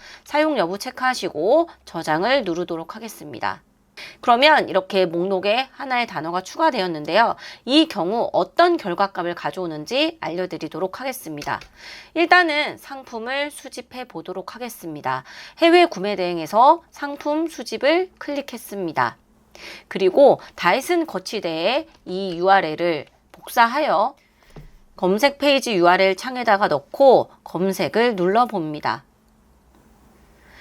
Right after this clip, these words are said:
그러면 상품 정보를 가져오겠죠. 자, 이 상품이 과연 수집이 될까요? 지금 저의 상품 수집 정책은 이것으로 선택되어 있고, 이 정책의 구체적 내용 중에서 하나를 살펴보면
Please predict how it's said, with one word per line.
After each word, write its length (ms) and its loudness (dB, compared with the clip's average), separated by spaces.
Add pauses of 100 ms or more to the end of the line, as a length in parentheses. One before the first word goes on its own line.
(160)
그러면 500 4
상품 440 2
정보를 520 -2
가져오겠죠. 840 -2 (320)
자, 240 -2
이 220 -6
상품이 720 -4
과연 640 -4
수집이 640 -6
될까요? 680 2 (440)
지금 340 6
저의 260 0
상품 380 -4
수집 300 -6
정책은 680 -6 (640)
이것으로 520 0
선택되어 480 -6
있고, 420 0 (260)
이 200 6
정책의 580 -2
구체적 500 -6
내용 280 0
중에서 420 2
하나를 360 -2
살펴보면 720 0